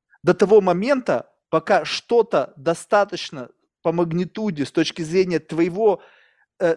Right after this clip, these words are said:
целесообразности вернуться в эту беседу не прозвучит. Ка-, о, услышал там какой-то набор слов, ага, чик, включился, потому что тут тебе интересно. И вот я иногда думаю, что, может быть, я просто неинтересно звучу.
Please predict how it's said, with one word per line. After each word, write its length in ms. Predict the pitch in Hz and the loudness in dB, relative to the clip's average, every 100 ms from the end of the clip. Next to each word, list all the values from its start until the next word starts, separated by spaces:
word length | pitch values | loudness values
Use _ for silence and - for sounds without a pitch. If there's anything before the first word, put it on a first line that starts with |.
| - | -2
целесообразности 1080 | 202 185 - 185 160 190 196 170 160 - 151 | -2 0 0 0 2 2 2 0 -6 -8 -8
вернуться 680 | 131 175 180 208 - - | -2 -2 -2 -6 -6 -8
в 80 | 135 | -2
эту 220 | 180 180 135 | 0 0 -6
беседу 500 | 139 - 233 214 147 | -10 -6 -2 -2 -2
не 160 | 156 | -6
прозвучит. 680 | 165 160 139 156 - 113 - | -4 -6 -8 -10 -8 -8 -8
Ка-, 120 | - - | -6 0
о, 140 | 254 | 2
услышал 420 | 214 185 330 - 240 | 2 0 0 0 0
там 160 | 170 | -2
какой-то 360 | 160 170 170 160 | -2 -2 -2 0
набор 320 | 160 156 156 | -2 -2 -2
слов, 160 | - 175 | -2 0
ага, 360 | 247 196 160 - | 2 4 2 -2
чик, 200 | - 302 | -8 -8
включился, 680 | - - 202 - 139 - - _ _ - | -8 -10 -8 -6 -8 -8 -14 _ _ -4
потому 240 | 170 202 | 0 0
что 140 | - 190 | 0 -4
тут 260 | - 320 | -2 -4
тебе 240 | - 165 196 | -4 -8 -6
интересно. 680 | 190 185 202 185 147 - 92 _ _ _ - - - | -6 -8 -4 -2 -2 -8 -20 _ _ _ -20 -20 -10
И 60 | 175 | -4
вот 180 | 185 185 | -4 -2
я 180 | 285 | -4
иногда 280 | 311 233 208 | -2 -4 -6
думаю, 320 | 180 202 165 | -6 -6 -6
что, 180 | 135 - | -10 -8
может 220 | 180 254 | -6 -4
быть, 140 | 220 214 | -4 -4
я 80 | 220 | -2
просто 280 | 233 - | -2 -4
неинтересно 580 | 196 202 190 180 214 - | -4 -4 -6 -6 -6 -8
звучу. 520 | 165 196 214 285 113 | -12 -10 -6 -6 -6